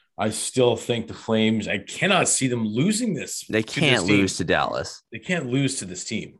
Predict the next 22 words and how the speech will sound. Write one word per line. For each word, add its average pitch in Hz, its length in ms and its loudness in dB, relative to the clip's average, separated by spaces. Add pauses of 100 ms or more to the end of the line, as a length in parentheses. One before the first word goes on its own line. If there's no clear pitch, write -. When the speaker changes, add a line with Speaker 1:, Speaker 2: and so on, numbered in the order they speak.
Speaker 2:
Like, 120 220 4
again, 131 380 4
if 127 180 2
you 147 100 6
want, 113 280 8
like, 113 220 4 (280)
for 113 120 -2
all 135 240 4
of, 131 140 -2
the 139 500 -10
thing 254 300 0
is, 196 340 4
everybody's 196 560 4
worried 131 380 2
because 120 320 -4 (140)
I 151 80 0
don't 190 180 0
know 139 220 0
how 120 420 -2
you 101 200 -14
can't 98 420 0
be. - 200 -8